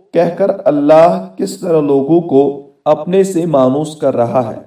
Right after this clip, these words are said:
یہ اس کا کرم ہے کہ اپنی مقدس ذات سے انہیں نسبت دے کر اپنی بارگاہ کا قرب بخشتا ہے اور سارے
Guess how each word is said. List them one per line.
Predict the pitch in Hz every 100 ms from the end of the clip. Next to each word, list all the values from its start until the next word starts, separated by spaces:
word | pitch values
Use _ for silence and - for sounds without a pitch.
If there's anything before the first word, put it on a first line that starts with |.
| _
یہ | 160
اس | 175 175
کا | - 202
کرم | 208 170 180 190
ہے | 175 175
کہ | 175
اپنی | 170 156 165
مقدس | 160 151 - 160 165 196 -
ذات | 147 143 160 160
سے | 170 175
انہیں | - 147 151 170 165
نسبت | 147 139 151 165 170
دے | 147
کر | 156 127 117 117 - _ _ _
اپنی | 147 147 175
بارگاہ | 175 135 143 143 151 135 170 190 120 -
کا | 151
قرب | 147 143 180 180
بخشتا | 175 - 143 - 160 147
ہے | 120 117 - _ _ _
اور | 135
سارے | - 160 170